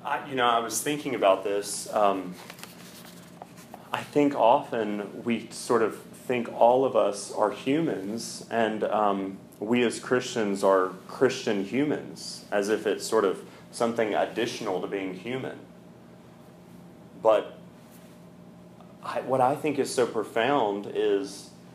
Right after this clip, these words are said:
while everyone is truly made in the image of God, whether, whether they believe or not, we're calling people to not just be Christians, but to be more human.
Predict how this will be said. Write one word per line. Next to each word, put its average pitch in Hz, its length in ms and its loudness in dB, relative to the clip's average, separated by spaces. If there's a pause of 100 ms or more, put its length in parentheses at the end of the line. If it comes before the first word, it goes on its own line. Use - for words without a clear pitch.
(640)
while 113 560 4
everyone 113 500 0
is 113 480 -4
truly 117 340 -6
made 104 200 -2
in 104 100 -4
the 98 120 -4
image 95 240 -6
of 90 120 -12
God, 95 260 4
whether, 92 260 -4 (240)
whether 104 220 -6
they 92 140 -2
believe 92 480 -6
or 85 120 -6
not, 95 540 -2 (1300)
we're 123 320 0
calling 139 580 2
people 117 540 -4
to - 160 -10
not 147 240 0
just - 240 -10
be 104 100 -8
Christians, - 800 -6
but 120 320 -4
to 135 120 -6
be 131 200 -4
more 127 260 0
human. - 560 -4